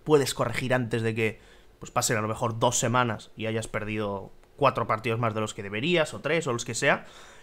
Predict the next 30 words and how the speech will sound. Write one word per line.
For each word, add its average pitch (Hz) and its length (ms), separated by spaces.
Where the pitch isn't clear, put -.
Y 127 540
también 107 240
de 117 120
forma 120 600
contraria, 110 560
¿no? 131 200
Hay 151 140
demasiadas 139 520
bromas, 151 380
yo 151 80
estoy 147 200
notando 135 400
que 139 60
el 127 80
ambiente 131 340
no 131 80
es 127 100
tenso, 139 400
puedo 139 300
corregir, 120 460
em, 110 340
rápidamente, 113 680
¿no? 135 100
Yo 151 120
creo 202 140
que 240 60
este 202 140
tipo 165 220
de 135 40
procesos, 131 640